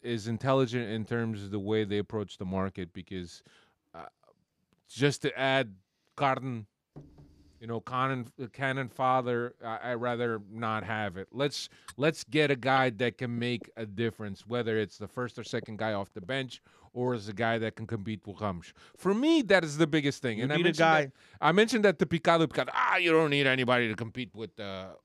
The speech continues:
Speaker 1: with Ramos." But, uh, to
Speaker 2: No,
Speaker 1: me,
Speaker 2: because
Speaker 1: it's
Speaker 2: Gonzalo Ramos scored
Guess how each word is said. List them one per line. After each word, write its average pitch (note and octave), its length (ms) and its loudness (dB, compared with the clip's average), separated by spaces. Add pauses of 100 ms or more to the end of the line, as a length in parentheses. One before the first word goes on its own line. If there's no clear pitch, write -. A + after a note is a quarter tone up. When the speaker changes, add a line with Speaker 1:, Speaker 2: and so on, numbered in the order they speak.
(120)
Speaker 1:
with G#2 140 -20 (100)
Ramos." F#2 400 -14 (560)
But, F3 160 6
uh, F#3+ 140 6
to G#3+ 160 2
Speaker 2:
No, A3 60 2
Speaker 1:
me, C#4+ 100 2
Speaker 2:
because D4 180 4
Speaker 1:
it's F#3 80 0
Speaker 2:
Gonzalo G#3+ 300 4
Ramos G#3+ 160 2
scored G#3 340 2